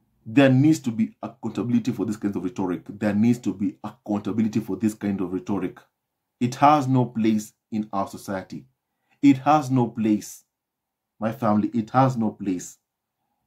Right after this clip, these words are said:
And it isn't just a one-time thing. It's a, something that is done many, many times. So clearly, my family,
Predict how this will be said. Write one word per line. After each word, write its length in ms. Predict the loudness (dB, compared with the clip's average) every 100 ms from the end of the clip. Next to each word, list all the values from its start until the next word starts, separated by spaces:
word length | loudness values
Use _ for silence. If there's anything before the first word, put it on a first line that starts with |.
| _ _ _ _ _ _ _ _ _ _ _ 4
And 280 | 6 6 2
it 180 | 2
isn't 220 | 4 2 2
just 240 | 0 -2 -14 -10 -4
a 80 |
one-time 480 | 2 2 2 2 0
thing. 420 | 0 -2 -2 -6 -14 _
It's 280 | -6 -6 -4
a, 140 | -6 -6 _ _
something 320 | -2 -2 2 2
that 120 | 2
is 80 | 2
done 280 | 2 2 -6 _ _ _ 0
many, 200 | 2 4
many 180 | 4 0
times. 520 | 0 -4 -4 -8 -20 _ _ _ _
So 100 | -10
clearly, 520 | -4 2 4 4 2 _ _ _ _ _ _ -6
my 100 | -2
family, 500 | 2 4 4 2